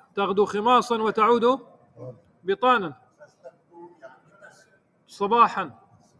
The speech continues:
غدوة فيها سعي. لا مش قاعد،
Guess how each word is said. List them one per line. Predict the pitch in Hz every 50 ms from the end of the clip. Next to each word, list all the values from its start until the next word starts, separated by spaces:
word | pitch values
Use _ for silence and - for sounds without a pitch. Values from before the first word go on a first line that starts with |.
| _ _ _ -
غدوة | 160 220 214 190 208 202 185 - 175 143 123 - _ _ _ _ _ _ _ _ _ _ _ - - - - - - - - - _ _ _ _ _ _ _ _ 165 160 156
فيها | 214 233 240
سعي. | 208 - 247 226 214 190 135 135 131 123 123 - _ _ - - _ _ _ _ _ _ _ _
لا | 151 185 208 214
مش | 208 190 -
قاعد، | 202 220 226 220 208 175